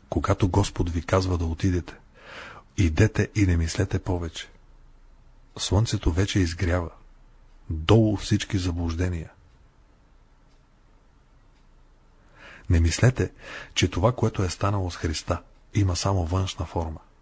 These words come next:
Във всяка външна форма се крие известна идея. Достатъчно е да зърнеш красивото, за да възприемеш неговите трептения, които ще създадат в теб хубави мисли и чувства.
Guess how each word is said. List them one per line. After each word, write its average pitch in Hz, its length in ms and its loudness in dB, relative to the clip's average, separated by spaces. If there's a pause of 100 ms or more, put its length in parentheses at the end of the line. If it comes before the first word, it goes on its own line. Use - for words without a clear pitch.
(540)
Във 85 140 4
всяка 113 340 2
външна 101 380 -2
форма 104 320 0
се - 160 -4
крие 101 240 -2
известна 90 500 -2
идея. 85 400 -2 (1160)
Достатъчно 95 640 0
е 90 60 0
да 85 100 -4
зърнеш 92 380 -2
красивото, 92 640 -4 (400)
за 92 160 0
да 87 100 4
възприемеш 101 560 2
неговите 98 420 0
трептения, 87 640 -4 (480)
които 98 260 0
ще - 180 -6
създадат 90 520 -2
в - 140 -20
теб - 280 -2
хубави 98 400 2
мисли 92 320 2
и 85 40 0
чувства. - 480 -6